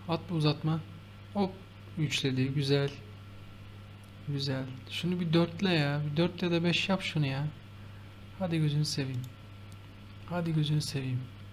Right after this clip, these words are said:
Son iki. Ah be ulan. Son. Yok. Neyse, güzel. Çok güzel oldu. Çok güzel oldu. Kasayı toparladık.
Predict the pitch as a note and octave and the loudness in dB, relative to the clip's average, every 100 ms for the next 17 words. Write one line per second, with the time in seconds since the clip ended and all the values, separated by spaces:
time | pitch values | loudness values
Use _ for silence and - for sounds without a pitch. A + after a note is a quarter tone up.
0 | - - - - - - - - - F3+ | -14 -14 -16 -14 -14 -16 -16 -12 -8 -6
1 | E3+ D#3 - D3+ A#2+ - - - - - | -4 -4 -4 -4 -4 -8 -12 -14 -14 -16
2 | - - - E3+ D3 - - - C#3 C#3 | -14 -14 -12 -8 -6 -8 -10 -6 -6 -4
3 | C#3+ C#3 B2+ B2+ - - - - - - | -4 -4 -6 -8 -12 -14 -16 -16 -16 -14
4 | - - - - - - - - - - | -14 -14 -16 -16 -16 -14 -14 -14 -16 -16
5 | - - - - - - - - G2+ - | -16 -16 -14 -14 -16 -16 -16 -14 -14 -14
6 | - - - - - - - - - - | -16 -16 -16 -16 -14 -16 -16 -16 -16 -16
7 | - - - - D#3 B2+ - - - - | -16 -14 -12 -4 -2 -2 -6 -12 -16 -16
8 | - - - - - - - - - - | -16 -14 -14 -14 -16 -16 -16 -14 -14 -16
9 | - - - - - - - D3 B2 - | -16 -16 -14 -14 -14 -14 -8 -6 -6 -6
10 | - - - - C#3 C#3+ C3+ C3 B2 C#3 | -10 -14 -16 -4 0 0 2 4 4 4
11 | B2+ - - - - C#3+ - C#3+ C3 B2+ | 2 -2 -12 -6 -4 -4 -2 -2 0 0
12 | B2+ - - - - - - - - - | -2 -6 -14 -16 -16 -16 -16 -16 -16 -16
13 | - - - D3 - C3 C3 B2+ D3+ C3 | -16 -10 -4 -4 -2 0 2 2 0 0
14 | C3 C#3+ C#3+ - C#3 C3 C3 C3 C3 C3 | 2 2 0 0 0 0 0 2 4 2
15 | B2+ - | 0 -4